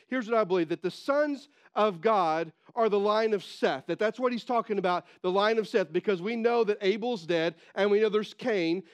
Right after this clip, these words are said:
and then we know there was Seth. Before there's other brothers and sisters, there was Seth. And so the sons of God, I believe to be the lineage of Seth. And the daughters of man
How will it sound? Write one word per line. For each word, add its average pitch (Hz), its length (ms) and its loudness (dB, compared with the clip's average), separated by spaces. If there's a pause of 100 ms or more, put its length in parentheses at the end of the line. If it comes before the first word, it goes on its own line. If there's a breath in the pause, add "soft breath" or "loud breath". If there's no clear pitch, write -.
and 202 120 2
then 214 60 2
we 226 100 0
know 220 160 2
there 220 140 2
was 208 180 -4
Seth. 226 240 0
Before 208 300 0
there's 190 180 0
other 220 220 0
brothers 226 300 -2
and 254 120 -6
sisters, 190 440 -2 (260 soft breath)
there 202 160 4
was 196 160 0
Seth. 185 260 0
And 175 100 -4
so 202 300 -2 (160 soft breath)
the 196 80 2
sons 269 400 0
of 220 140 -6
God, 190 200 2
I 202 140 0
believe 220 280 -2
to 214 100 -4
be 208 180 -2
the 190 160 0
lineage 226 560 -2 (260 soft breath)
of 196 140 0
Seth. 160 380 -2 (260 loud breath)
And 214 180 2
the 208 60 4
daughters 247 640 -2
of 220 220 0
man 196 560 0